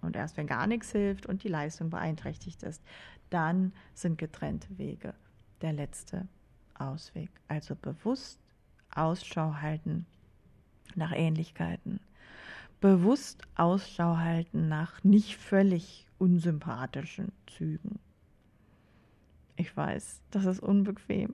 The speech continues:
aber es ist wahr. Man mag, was man kennt und was man nicht mag, muss man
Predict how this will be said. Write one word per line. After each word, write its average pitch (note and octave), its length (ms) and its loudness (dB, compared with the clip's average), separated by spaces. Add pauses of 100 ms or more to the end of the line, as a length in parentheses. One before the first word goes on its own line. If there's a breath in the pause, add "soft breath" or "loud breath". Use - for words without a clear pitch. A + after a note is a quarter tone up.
aber G3+ 220 2
es G3+ 100 -4
ist - 240 -4
wahr. B3 400 -2
Man G#3 320 2
mag, A#3 260 0 (120)
was G#3+ 220 -4
man F#3 180 0
kennt C4+ 320 -2
und F3+ 100 2
was F3+ 220 0
man E3 200 2
nicht F#3+ 260 2
mag, D#3+ 280 4 (160)
muss D#3 240 -4
man D#3 220 0